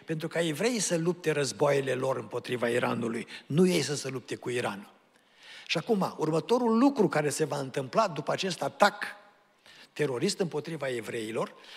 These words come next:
odată Gaza va fi nimicită. Doi, uh, nimicirea Gazei va ațăța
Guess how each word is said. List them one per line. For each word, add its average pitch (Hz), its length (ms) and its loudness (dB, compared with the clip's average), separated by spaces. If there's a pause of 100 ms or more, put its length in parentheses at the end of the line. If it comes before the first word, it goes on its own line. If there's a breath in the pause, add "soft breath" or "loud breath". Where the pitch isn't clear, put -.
(140 loud breath)
odată 156 280 0
Gaza 170 360 2
va 160 100 -6
fi 156 180 -8
nimicită. 143 680 -4 (1000)
Doi, 135 420 0 (1600 soft breath)
uh, 131 400 -4 (300)
nimicirea 151 640 0
Gazei 135 640 0 (200)
va 135 480 4 (1600)
ațăța 156 960 -2